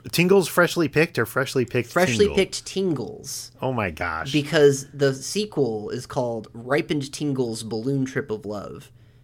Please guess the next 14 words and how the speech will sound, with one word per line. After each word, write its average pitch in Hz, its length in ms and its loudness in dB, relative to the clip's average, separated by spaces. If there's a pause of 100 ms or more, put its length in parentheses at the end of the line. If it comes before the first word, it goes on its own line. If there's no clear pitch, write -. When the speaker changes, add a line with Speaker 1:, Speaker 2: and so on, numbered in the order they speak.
(500)
Speaker 2:
implying 151 460 2
that 143 160 4
there 139 120 6
would 143 140 6
have 143 100 6
been, 143 180 6
like, 135 220 0
a, 120 380 0 (240)
like, 120 180 -6
eventually, 123 600 -2
like, 110 280 -6
rotten 113 640 -6 (840)
<laughs> - 760 -16
Tingle's 113 720 -4